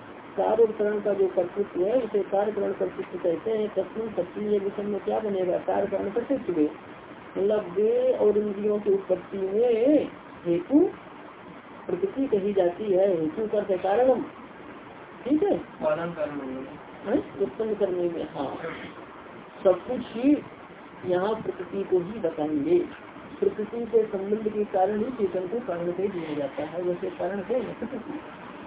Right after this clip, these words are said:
Speaker 1: अच्छा, तो तस्मिन, अब देखेंगे तस्मिन से क्या लेना है? कार्य कारण कर्तृत्व। कि देह और इंद्रियों की उत्पत्ति में प्रकृति कारण है। क्यों? आरंभ तत्व प्रकृति कारण उच्यते,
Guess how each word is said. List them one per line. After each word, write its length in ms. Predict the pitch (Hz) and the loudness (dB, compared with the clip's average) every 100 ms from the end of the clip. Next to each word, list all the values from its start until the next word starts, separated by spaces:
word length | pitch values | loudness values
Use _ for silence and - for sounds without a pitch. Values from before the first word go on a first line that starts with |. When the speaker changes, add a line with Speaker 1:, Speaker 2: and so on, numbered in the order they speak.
| - | -10
Speaker 1:
अच्छा, 420 | 160 - - - - - - - - - - - | -10 -10 -10 -8 -8 -12 -14 -14 -14 -14 -14 0
तो 80 | 190 | 2
तस्मिन, 880 | 180 220 220 247 269 262 240 185 156 - - - | 4 4 4 2 4 4 4 2 0 -6 -10 0
अब 180 | 233 | 2
देखेंगे 520 | 220 220 214 214 233 247 | 6 4 4 4 4 4
तस्मिन 800 | - 214 208 - 311 240 247 247 | 2 -2 -2 -8 -6 -4 -4 -2
से 60 | |
क्या 220 | 233 233 247 | 0 0 0
लेना 280 | 247 240 | 2 2
है? 120 | 247 262 | 0 0
कार्य 280 | - 233 | 0 -2
कारण 200 | 233 247 | -2 -2
कर्तृत्व। 600 | 240 - 294 294 370 240 - - - - - - - | 0 2 4 4 8 8 6 -6 -16 -16 -16 -16 -2
कि 80 | - | -2
देह 360 | 359 233 247 254 | 6 10 12 10
और 160 | 240 | 8
इंद्रियों 520 | 320 226 233 240 247 | 2 -2 -2 2 2
की 220 | 226 233 220 | 2 -2 -4
उत्पत्ति 440 | 214 202 - 214 | -2 -4 -4 -6
में 520 | 208 208 220 269 285 - - - - | -2 0 2 2 2 -4 -16 -18 -6
प्रकृति 460 | - 214 214 262 269 | -2 0 -2 -4 -4
कारण 380 | 220 196 202 180 | 0 0 0 -2
है। 380 | 160 196 214 170 | 2 4 4 2
क्यों? 280 | 151 233 302 - - - 196 | 2 4 4 2 -10 -4 0
आरंभ 300 | 208 214 190 | 2 2 2
तत्व 380 | 196 190 269 | 2 0 0
प्रकृति 500 | 320 302 262 240 247 | 0 0 -2 -6 -6
कारण 260 | 247 226 220 | -2 0 0
उच्यते, 640 | 220 208 202 202 285 247 | 0 0 0 4 4 4